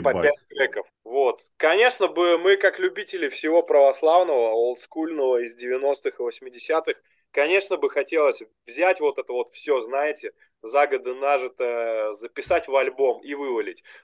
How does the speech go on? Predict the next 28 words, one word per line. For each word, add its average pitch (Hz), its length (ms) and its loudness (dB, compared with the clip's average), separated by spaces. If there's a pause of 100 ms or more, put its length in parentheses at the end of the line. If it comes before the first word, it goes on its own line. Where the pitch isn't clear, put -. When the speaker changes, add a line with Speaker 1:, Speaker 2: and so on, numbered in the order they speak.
Speaker 1:
Но 139 140 0
есть 190 240 4
как 180 200 2
бы 180 100 0
такой 180 340 2
нюанс, 190 340 2
что 151 280 -2
у 147 40 -2
нас 165 260 -2
темы 170 320 -4
разные. 117 420 0
Вот 117 180 -8
у 156 60 -4
нас 175 220 4
такое 196 280 2
настроение, 143 640 0
мы 135 200 -14 (260)
играем 131 460 -2
так, 127 260 -2
другое 151 340 -6
настроение, 107 500 -6
мы 135 160 -8
играем 131 260 -4
Speaker 2:
Так 90 80 -14
Speaker 1:
по-другому. 135 400 0
Speaker 2:
это 185 140 -2
же 127 120 0
хорошо. 123 680 -2